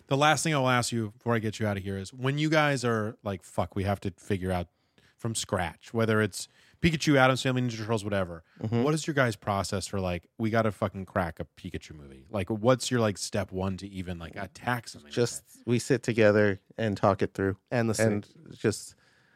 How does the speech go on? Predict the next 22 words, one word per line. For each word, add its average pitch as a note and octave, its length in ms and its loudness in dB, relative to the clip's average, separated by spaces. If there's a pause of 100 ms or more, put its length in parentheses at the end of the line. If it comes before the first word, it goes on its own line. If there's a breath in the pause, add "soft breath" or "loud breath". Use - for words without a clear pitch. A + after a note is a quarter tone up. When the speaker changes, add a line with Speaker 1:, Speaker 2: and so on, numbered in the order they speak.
(180)
Speaker 2:
uh, F2+ 300 4 (140)
keep - 380 0
trying A2 380 4
to, G2+ 360 2 (840)
to, G2 500 2 (1160)
you A2+ 100 -6
know, F2 160 -4 (180)
come A#2 160 4
up A2 140 6
with A2 100 6
a G2 60 4
better A#2 240 6
idea, A2 340 6
find A#2 340 4
plot A#2 280 6
holes, A2+ 400 2
look B2 180 -6
for A#2 320 4 (260)
issues B2+ 460 2
with A#2+ 160 2
it, A#2+ 140 0
and A#2 240 2